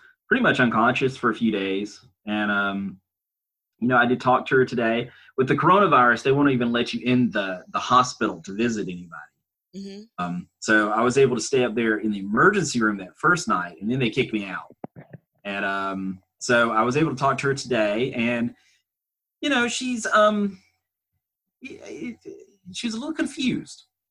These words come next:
Speaker 2: Okay.
Speaker 1: Um,
Speaker 2: So, I mean, have they figured out whether or not she, in fact, had a stroke,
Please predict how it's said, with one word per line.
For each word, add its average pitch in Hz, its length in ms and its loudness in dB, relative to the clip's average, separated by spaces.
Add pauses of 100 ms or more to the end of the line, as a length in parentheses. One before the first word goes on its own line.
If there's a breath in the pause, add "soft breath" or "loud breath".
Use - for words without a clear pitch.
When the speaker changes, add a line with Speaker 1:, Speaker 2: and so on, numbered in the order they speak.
Speaker 2:
Okay. 220 300 -2 (540)
Speaker 1:
Um, 247 320 2
Speaker 2:
So, 262 80 4
I - 20 0
mean, 247 180 4
have 226 200 2
they 226 140 2
figured 214 300 -2
out 190 180 2
whether 180 180 -4
or 180 40 -16
not 175 200 -8
she, 180 260 -8
in 170 160 -8
fact, 170 300 -4
had 156 240 -4
a 175 60 -8
stroke, 214 380 -8